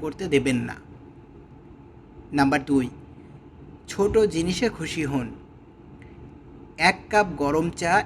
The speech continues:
একটি ভালোবাসার বার্তা, বা আকাশের রং, এগুলোই জীবনকে সুন্দর করে তোলে। তিন, কৃতজ্ঞতা প্রকাশ করুন। প্রতিদিন তিনটি জিনিস লিখুন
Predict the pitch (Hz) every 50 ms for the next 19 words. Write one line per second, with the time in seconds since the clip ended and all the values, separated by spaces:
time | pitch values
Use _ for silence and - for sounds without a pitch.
0 | - 156 151 - - - 170 156 - - 147 135 127 135 127 135 143 - - 185
1 | 175 151 135 123 120 - - - - - - - - - - - - - - -
2 | - - 143 139 139 131 - - 131 135 135 - 175 175 - 190 180 143 131 135
3 | 135 139 165 202 214 - - - 156 151 139 160 156 160 185 202 196 - - 139
4 | 135 139 143 143 - 185 180 - - 170 180 180 180 175 170 - 151 131 120 -
5 | 123 117 110 117 120 120 - - - - - - 156 139 120 120 - - - -
6 | - - - - - - - - - - - - 180 202 196 220 208 208 202 220
7 | 208 220 214 - - 151 143 - 139 143 - - - - 127 123 120 120 - -
8 | - - - - - - - - - - - - - - 185 208 202 233 226 202
9 | 240 233 226 214 - - 220 233 233 226 202 233 220 175 170 175 170 165 156 -
10 | - 147 151 147 143 - 175 175 202 220